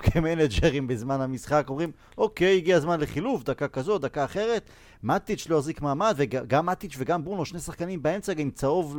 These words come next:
לא מעט דקות, והוא, דווקא במשחק הזה הוא בחר שלא לשנות את המערך, והחילוף היה מאוד מאוחר, גם אילוץ, כי, אה, אלנגה נפצע שם.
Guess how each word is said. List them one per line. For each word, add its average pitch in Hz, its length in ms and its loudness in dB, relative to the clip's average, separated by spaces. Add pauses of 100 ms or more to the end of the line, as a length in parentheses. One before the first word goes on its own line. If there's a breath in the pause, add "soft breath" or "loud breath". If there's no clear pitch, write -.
(120)
לא 160 240 0
מעט 175 200 0
דקות, 202 460 0 (720 soft breath)
והוא, 113 380 -2 (240)
דווקא 208 320 8
במשחק 233 400 2
הזה 196 120 2
הוא 196 100 6
בחר 165 240 0
שלא 127 260 0
לשנות 151 280 -2
את 147 40 -12
המערך, 151 560 -2 (460 soft breath)
והחילוף 135 580 2
היה 131 840 4 (140)
מאוד 120 300 -2
מאוחר, 170 420 0 (180)
גם 180 460 -4 (120)
אילוץ, 156 340 0
כי, 123 200 -4
אה, 113 340 2
אלנגה 123 280 0
נפצע 117 300 -4
שם. 220 200 -6